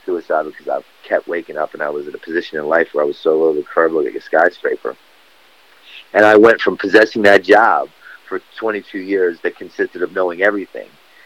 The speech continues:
to walking into my thirteenth treatment center with, with, despite, right, like, despite being, being,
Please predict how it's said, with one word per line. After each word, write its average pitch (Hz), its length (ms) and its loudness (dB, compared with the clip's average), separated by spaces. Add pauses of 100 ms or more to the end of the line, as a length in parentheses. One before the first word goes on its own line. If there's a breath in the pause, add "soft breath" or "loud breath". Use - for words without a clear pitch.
(300 loud breath)
to 120 100 -2
walking 107 380 2
into 98 160 -12
my 92 240 -8
thirteenth 104 500 -6
treatment 95 320 -8
center 82 300 -8
with, 80 180 -8 (500 loud breath)
with, 87 140 -4 (400)
despite, 135 500 2
right, 101 300 -2
like, 95 200 -8
despite 104 540 -4
being, 101 360 -10 (460 soft breath)
being, 95 420 0